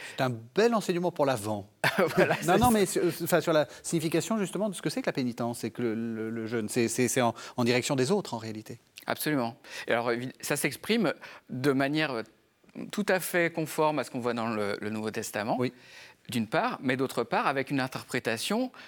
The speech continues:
Speaker 2: qui est vraiment très étonnante quand on, « Ah, mais non, le Fils, c'est le Saint-Esprit. » Alors, donc là, on ne comprend plus du tout.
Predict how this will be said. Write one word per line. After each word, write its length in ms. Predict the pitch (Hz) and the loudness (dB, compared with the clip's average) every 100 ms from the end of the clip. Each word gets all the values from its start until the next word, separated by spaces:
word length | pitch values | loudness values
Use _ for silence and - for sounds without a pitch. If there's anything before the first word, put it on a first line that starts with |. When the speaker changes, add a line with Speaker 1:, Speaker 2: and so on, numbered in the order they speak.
| - _ | -20 _
Speaker 2:
qui 220 | - 110 | -10 -8
est 40 | 98 | -6
vraiment 360 | - 113 139 | -4 0 0
très 240 | 131 117 113 | -2 -6 -6
étonnante 400 | 107 135 202 165 | -4 -2 -2 -2
quand 220 | 117 - | -6 -4
on, « 320 | 113 117 127 - - - | -6 -4 -8 -10 -10 -2
Ah, 80 | |
mais 80 | 156 | 0
non, 160 | 180 190 | 4 2
le 80 | 151 | 2
Fils, 200 | 247 - | 0 0
c'est 100 | 147 | -2
le 40 | |
Saint-Esprit. » 520 | - - 170 - 202 202 - - - | -2 -4 -6 -4 -6 -6 -14 -18 -4
Alors, 200 | 110 110 | -2 -2
donc 140 | 113 | -2
là, 80 | 151 | -2
on 60 | 127 | -2
ne 40 | 110 | -6
comprend 260 | - - | -12 -12
plus 160 | - 120 | -8 -6
du 100 | 135 | -6
tout. 160 | 151 | -8